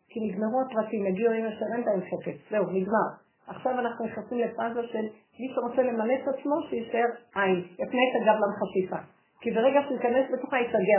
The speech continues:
אותו. אין עכשיו חשבונות נפש, אין כלום. כי הנפש הגיעה לכאלה תחתיות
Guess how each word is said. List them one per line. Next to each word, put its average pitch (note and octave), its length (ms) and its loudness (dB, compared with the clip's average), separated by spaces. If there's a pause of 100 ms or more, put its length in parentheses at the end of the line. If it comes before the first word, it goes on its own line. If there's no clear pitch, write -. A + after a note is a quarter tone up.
אותו. F#3 220 -4 (180)
אין D4 260 4
עכשיו A#3+ 180 -2
חשבונות G#3+ 560 -2
נפש, F3+ 340 0
אין B3 260 -2
כלום. F#3+ 160 2 (240)
כי G#3+ 80 -2
הנפש A#3+ 380 -2
הגיעה A3+ 220 0
לכאלה G#3+ 340 -2
תחתיות A3 480 -4